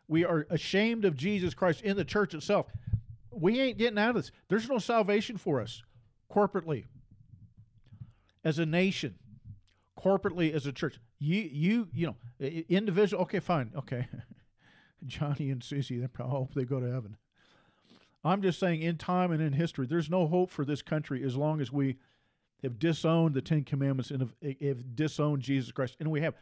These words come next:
The church has disowned Jesus Christ. The evangelical church in the United States has disowned Jesus Christ. Oh, yeah, we, we believe in him. We, we will tokenize him.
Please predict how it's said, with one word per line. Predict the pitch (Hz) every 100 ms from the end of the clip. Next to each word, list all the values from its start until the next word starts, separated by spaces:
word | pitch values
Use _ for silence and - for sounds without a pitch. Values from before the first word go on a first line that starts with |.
| _
The | 151
church | - 220 233
has | 202 -
disowned | 165 175 160 135
Jesus | 139 127 104
Christ. | 120 98 - _ _ _ _ _ _ _ _ _
The | 143
evangelical | 214 226 214 208 202 202
church | - 202 -
in | 180
the |
United | 175 180
States | - 165 165
has | 131
disowned | - 185 - 170 175 151 - 139
Jesus | 127 165 143 139
Christ. | - 131 110 - _ _ _ _ _ _ _ _ _ _ _ _ _ _ _ _ _ -
Oh, | 185
yeah, | 190 156
we, | 196 208
we | 214
believe | 165 165 247 190
in | 156
him. | 143 170
We, | 170
we | 175 175
will | 165 160
tokenize | - 214 196 151 120
him. | 127 147